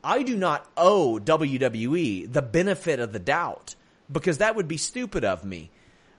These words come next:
But h-, how do you feel in that situation where people are like, "Oh, but if this were"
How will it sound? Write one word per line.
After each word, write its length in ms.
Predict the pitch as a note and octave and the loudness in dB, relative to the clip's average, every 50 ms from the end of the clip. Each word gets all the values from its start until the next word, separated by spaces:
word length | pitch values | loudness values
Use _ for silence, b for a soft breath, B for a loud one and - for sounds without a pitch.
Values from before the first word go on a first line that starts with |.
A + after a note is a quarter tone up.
| _ - | _ -10
But 240 | D#3 D#3+ G3+ E3 G#2+ | -4 -2 0 0 0
h-, 100 | - - | -4 -6
how 380 | - F#3 - - F#3 A3+ B3 | -6 -6 -8 -4 -2 -2 -2
do 80 | C4 C4 | 0 -2
you 100 | A3+ - | -4 -6
feel 200 | - G#3 A3 A3+ | -4 -2 -2 0
in 40 | G3+ | 0
that 160 | F3 D#3 - | -2 -4 -4
situation 460 | - D3+ C3+ D3 D3 C#3+ C3 C3+ C#3 | -6 -8 -4 -2 -2 -2 -2 -2 -6
where 100 | C3 B2+ | -8 -8
people 260 | - D#3 D3+ C#3+ D3 C#3 | -8 -8 -8 -8 -6 -6
are 60 | C3+ | -4
like, 200 | C3+ C#3 D3 D3 G#3+ | -4 -4 -6 -6 -2
"Oh, 320 | A#3+ D#4 E4 D#4+ D4+ C4 | 0 0 2 2 0 2
but 380 | G#3 C4+ D4 C#4 B3+ A3 - F#3 | 4 4 6 6 6 4 2 0
if 160 | A3+ B3 - | -2 -2 0
this 240 | C#4+ C#4 B3 - - | 0 -2 -2 -2 -2
were" 540 | A3 A3+ A#3 A3+ A3 G#3+ G#3 G3 F#3 F3+ | -4 -4 -2 -2 -2 -2 -4 -4 -6 -8